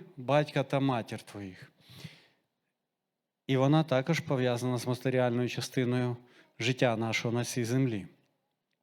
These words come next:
Це не, це не, не та сфера, де між чоловіком і дружиною варто дійти згоди, порозуміння, доходів і витрат. Це не та стар-, не та складова між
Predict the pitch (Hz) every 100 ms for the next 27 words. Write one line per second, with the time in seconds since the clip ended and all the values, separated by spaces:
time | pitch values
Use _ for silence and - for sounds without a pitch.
0 | _ _ - - - _ - 190 214 185
1 | 156 - 185 196 185 170 160 151 143 139
2 | - - 104 156 156 170 165 - 175 160
3 | 143 135 151 151 - 160 151 156 151 143
4 | 147 139 139 135 147 143 139 135 143 131
5 | 135 131 131 135 123 127 143 135 131 127
6 | 120 120 135 135 131 123 113 120 139 127
7 | 123 120 117 113 143 165 - - - -
8 | - - - _ - - 196 180 180 160
9 | 147 165 156 151 147 147 156 - 160 143
10 | 147 143 143 131 139 127 - -